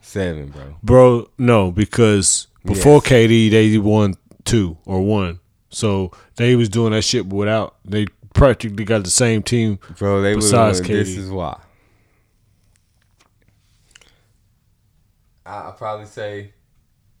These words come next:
Speaker 1: they was both gonna win at home. So that's four, two apiece. I wanna say
Speaker 2: But they
Speaker 1: the,
Speaker 2: didn't
Speaker 1: the,
Speaker 2: win two at home, though.
Speaker 1: I'm, I'm just saying. I'm just, this is me predicting the game seven.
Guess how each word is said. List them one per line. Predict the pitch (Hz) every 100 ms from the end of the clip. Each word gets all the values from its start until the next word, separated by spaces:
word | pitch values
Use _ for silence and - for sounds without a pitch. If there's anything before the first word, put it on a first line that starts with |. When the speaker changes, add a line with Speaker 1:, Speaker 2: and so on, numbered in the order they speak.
| _ _ _ _ _ _ _ _ _ _ _ _ _ _ -
Speaker 1:
they | 90 104
was | 101 95
both | 107 120 123
gonna | 123 123
win | 127 127
at | 127
home. | 135 113 101 98 120 _ _ _ - - - - - - - -
So | 104 98
that's | 95 95 - - _ _ _ _ _
four, | _ - 98 78 - _ _ _ _ _
two | 101 98
apiece. | 95 95 71 _ _ _ _ _ _ _ _ _ _ _ _ _ _ _ _ _ _ _ _ _ _ _ _ _ _ _ _ _ _ _ _ _
I | 78
wanna | 87 95 95
say | 92 - 95 90 87 87 _ _ -
Speaker 2:
But | 110 110
they | 107
Speaker 1:
the, | 95
Speaker 2:
didn't | 131 135
Speaker 1:
the, | 117
Speaker 2:
win | 107 101
two | - 117 107
at | 98
home, | 98 98
though. | 98 98
Speaker 1:
I'm, | 101 107
I'm | 107
just | 107 107
saying. | 143 113 90
I'm | 98 104
just, | 110 98
this | 107 101
is | 90
me | 92 98 92
predicting | 95 90 95 87 92
the | 90
game | 85 90 85
seven. | - 87 76